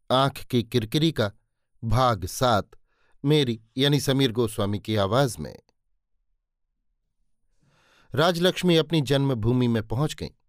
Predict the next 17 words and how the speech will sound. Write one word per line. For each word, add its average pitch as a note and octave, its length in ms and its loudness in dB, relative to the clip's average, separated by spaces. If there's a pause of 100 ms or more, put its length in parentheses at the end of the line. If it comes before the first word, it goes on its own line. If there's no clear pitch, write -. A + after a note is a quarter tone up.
(520)
तय C#3 160 4
था C#3 200 2
कि C3 140 -2
बिहारी B2+ 340 2
उन्हें A#2 220 2
पहुंचाकर A2+ 520 0
लौट A2 300 0
आएगा, D2+ 280 -6 (760)
किंतु C#3+ 280 2
वहां B2+ 220 4
की B2 120 -2
अवस्था A2+ 360 0
देखकर B2+ 480 0
वो A2 140 0
लौट G#2+ 320 0
न B2+ 60 -2
सका। - 420 -12